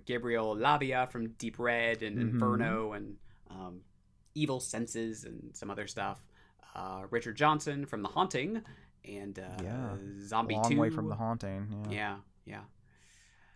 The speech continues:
Speaker 1: Um, so we got some names. They're not, uh, Juliet Mills is probably the biggest of the, at least outside of horror anyway. Um, yep. So those are the main cast members.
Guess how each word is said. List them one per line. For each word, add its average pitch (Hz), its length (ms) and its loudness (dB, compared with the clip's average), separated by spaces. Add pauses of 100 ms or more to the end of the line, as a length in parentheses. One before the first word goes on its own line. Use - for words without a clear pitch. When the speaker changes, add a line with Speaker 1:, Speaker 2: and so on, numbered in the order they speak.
(220)
Speaker 1:
Um, - 240 -14 (840)
so - 160 -8
we 247 60 -2
got 214 160 2
some 151 100 6
names. 117 240 4
They're 127 100 4
not, 127 220 0 (760)
uh, 120 400 -2
Juliet 120 320 0
Mills 104 200 -2
is 95 80 -10
probably 104 200 -2
the 95 60 -2
biggest 98 440 -2
of 90 160 -12
the, 95 160 -8 (840)
at 101 100 -8
least 107 240 -4
outside 101 380 2
of 92 80 -6
horror 92 240 -2
anyway. 92 260 -4 (580)
Um, 95 320 -8 (2000)
yep. 135 320 -8 (180)
So 107 200 -6
those 113 260 -2
are 110 60 -4
the 117 360 -8
main 196 460 -2
cast 175 300 -4
members. 160 680 -6